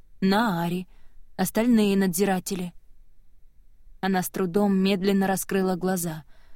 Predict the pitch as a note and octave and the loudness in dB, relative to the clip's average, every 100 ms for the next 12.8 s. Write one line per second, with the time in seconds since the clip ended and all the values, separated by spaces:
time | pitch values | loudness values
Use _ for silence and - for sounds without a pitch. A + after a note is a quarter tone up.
0 | - - - - - G3 G3+ E3+ E3+ D#3+ | -20 -20 -20 -20 -4 0 0 -2 -6 -2
1 | F#3+ G3 - G3 F#3 F3+ F#3 F#3+ G3 G3 | 0 0 -2 0 0 2 2 2 4 2
2 | F3+ D#3+ F3+ - F3+ G3 G3 G3 A3 G#3 | 0 -4 -8 -6 0 0 0 2 2 2
3 | F#3 F#3+ G3 - F#3+ D#3 C#3+ - - - | 0 0 0 -2 -4 -4 -8 -16 -20 -20
4 | - - - - - F#3 G3 G#3+ G3 A3+ | -20 -20 -20 -20 -6 -2 0 0 0 -2
5 | - - A3+ A3+ G#3+ G3+ A3 G3+ F#3 E3+ | -2 -2 0 0 0 2 2 2 0 0
6 | E3 G3+ G3 F#3+ G3 F#3+ F3 - - - | 0 2 4 4 2 0 -4 -12 -20 -6
7 | F#3 F3 G3+ A3 C#3+ - - - - F#3 | -2 2 4 2 0 -12 -20 -10 -2 -2
8 | - B3+ A#3 F#3 - F3+ E3 - - - | 0 -2 0 -2 -4 -8 -12 -18 -20 -20
9 | - - - - F#3+ G3 A3 G#3 G3+ G3 | -20 -20 -20 -6 0 2 2 0 0 2
10 | G3+ G3 F#3+ F#3+ F#3 F3 F3+ G3+ G3+ - | 2 0 -2 0 0 0 2 2 0 -4
11 | - - F#3 G3 - A#3 A3 G3+ F#3 G3 | -18 -6 0 0 0 0 2 0 2 0
12 | F#3+ F#3 E3 F3 E3 F3 - | 0 -2 -2 -4 -2 -6 -8